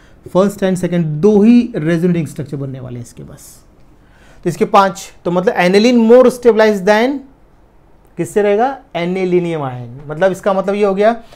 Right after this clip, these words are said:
कि अभी यहाँ पर देखो, यहाँ पे पॉजिटिव चार्ज है, तो यहाँ पे रेजोनेंस के कारण क्या हो रहा है आपका पांच स्ट्रक्चर, मतलब ये ज़्यादा स्टेबलाइज हो गया। इसका मतलब ये हो गया कि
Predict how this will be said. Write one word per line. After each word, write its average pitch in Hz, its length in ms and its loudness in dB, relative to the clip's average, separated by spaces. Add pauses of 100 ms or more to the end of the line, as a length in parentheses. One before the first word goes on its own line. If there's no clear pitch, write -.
(380)
कि 220 60 4
अभी 208 220 2
यहाँ 196 200 0
पर 220 180 2
देखो, 214 360 2
यहाँ 170 160 -6
पे 202 60 -4
पॉजिटिव 196 380 2
चार्ज 170 280 0
है, 143 100 -6
तो 175 60 -4
यहाँ 190 160 -4
पे 202 100 -4
रेजोनेंस 220 400 2
के 240 100 4
कारण 208 280 0
क्या 208 140 0
हो 202 140 2
रहा 196 100 2
है 185 80 -2
आपका 190 140 -4
पांच 190 380 -2
स्ट्रक्चर, - 320 -8
मतलब 165 160 -8
ये 202 100 -2
ज़्यादा 180 300 0
स्टेबलाइज 151 440 -4
हो 117 60 -10
गया। 117 200 -14 (400)
इसका 220 260 0
मतलब 226 240 4
ये 233 100 6
हो 226 100 6
गया 226 200 4
कि 240 360 -2